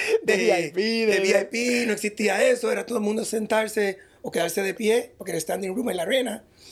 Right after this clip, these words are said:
Speaker 2: Y, y no habían, este, gastos de ta-, de boletería, o sea, eran servicios de service charges, no había ninguno.
Speaker 1: Nada.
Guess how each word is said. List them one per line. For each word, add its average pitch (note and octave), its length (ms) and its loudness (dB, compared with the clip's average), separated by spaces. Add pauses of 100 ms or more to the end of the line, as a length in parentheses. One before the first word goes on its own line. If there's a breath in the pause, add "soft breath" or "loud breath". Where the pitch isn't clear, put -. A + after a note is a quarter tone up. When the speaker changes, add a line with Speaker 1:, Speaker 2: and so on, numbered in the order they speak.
(480 loud breath)
Speaker 2:
Y, F3+ 680 -2
y F3+ 80 -2
no E3+ 80 0
habían, G3 320 0
este, F#3 280 -2
gastos F3 340 -4
de F#3 140 0
ta-, F#3+ 200 -4
de F#3 100 -6
boletería, F3 420 -2
o D#3+ 40 -6
sea, F3+ 80 -8
eran E3+ 120 -8
servicios F3 420 -6
de E3+ 220 -6
service G3+ 300 -4
charges, G#3+ 360 -4
no F3 80 -12
había F#3+ 160 -6
ninguno. C#3 240 -6
Speaker 1:
Nada. A#2+ 400 -6